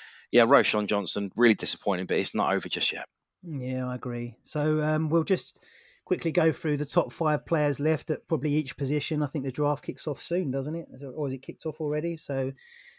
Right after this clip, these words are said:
Speaker 2: we'll probably recap, um, next week some point and, and go through some maybe people we're interested in and risers and, and fallers and stuff like that. But just quickly, the top five quarterbacks left. So there's Jake Haener still out there. There's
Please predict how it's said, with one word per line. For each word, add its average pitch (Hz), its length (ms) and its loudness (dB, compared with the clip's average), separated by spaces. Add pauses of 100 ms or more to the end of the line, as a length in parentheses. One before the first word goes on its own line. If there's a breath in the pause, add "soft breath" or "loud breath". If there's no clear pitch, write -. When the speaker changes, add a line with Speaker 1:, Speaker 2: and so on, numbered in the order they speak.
(120)
Speaker 2:
we'll 170 140 6
probably 151 320 2
recap, 147 540 -2
um, 139 420 -2
next 143 240 -6
week 143 220 -4
some 135 240 -4
point 139 280 -2
and, 131 300 -4
and 127 320 -4 (100)
go 131 140 -2
through 127 220 -4
some 120 360 -4
maybe 123 380 -4
people 123 360 -6
we're 127 80 -4
interested 123 440 -8
in 123 180 -4
and 120 160 -4
risers 123 540 -4
and, 120 240 -4
and 120 160 -10
fallers 123 400 -2
and 117 80 -6
stuff - 240 -6
like 123 140 -6
that. 131 240 -4
But 127 160 -8 (640 soft breath)
just - 160 0
quickly, 175 320 4
the 156 80 2
top - 260 2
five 165 300 6 (120)
quarterbacks 165 520 2
left. 175 440 0
So 151 220 -2
there's 139 160 0
Jake 165 300 2
Haener 160 340 0
still 151 180 -2
out 156 160 0
there. 165 280 2
There's 139 240 -2